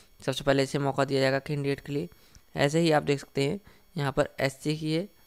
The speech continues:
तो एससी वालों को वेटिंग लिस्ट दे रखी है, ओबीसी कैंडिडेट हैं तो ओबीसी की चौहत्तर पे दे रखी है। ऐसे ही ये ऊपर वाले सब मुझे अनरिजर्व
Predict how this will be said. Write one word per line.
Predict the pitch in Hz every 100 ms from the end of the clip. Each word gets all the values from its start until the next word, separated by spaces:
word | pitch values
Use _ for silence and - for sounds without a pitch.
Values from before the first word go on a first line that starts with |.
| _ _
तो | - -
एससी | 135 - 147
वालों | 139 139
को | 147
वेटिंग | 143 147 139
लिस्ट | 139 - -
दे | 139 135
रखी | 135 143 147
है, | 170 - _ - - - -
ओबीसी | 143 147 151 175
कैंडिडेट | 170 156 147 147
हैं | 180 226
तो | -
ओबीसी | 131 135 139
की | 147
चौहत्तर | 139 135 - 139
पे | 143
दे | 139
रखी | 139 - - 143
है। | 160 - - - - - _ _ _ _ _ - _ _ _ _ - - 165
ऐसे | - 151
ही | 151 - - 139
ये | 139
ऊपर | - 135
वाले | 127 135
सब | - -
मुझे | 156 143 139
अनरिजर्व | 131 123